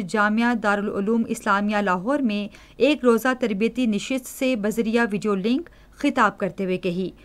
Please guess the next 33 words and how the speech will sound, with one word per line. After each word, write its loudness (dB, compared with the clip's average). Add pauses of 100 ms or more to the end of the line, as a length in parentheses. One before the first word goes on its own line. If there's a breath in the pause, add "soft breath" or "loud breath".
(200 loud breath)
उन्होंने 4
कहा 0
कि -2
तरक्की 0
के -4
लिए 2
जदीद -2
तालीम 0
का -2
हुसूल -2
वक्त -4
की -2
ज़रूरत 0
है 0 (320 loud breath)
और 4
जदीद 4
तालीम 2
तलबा 2
को -2
मुआशरे -2
में 4 (140)
तेज़ 0
सर -2
तरक्की -2
के -4
लिए 0
किरदार 2
अदा 2
करने 0
में -2
मदद -2
देती -4
है। 0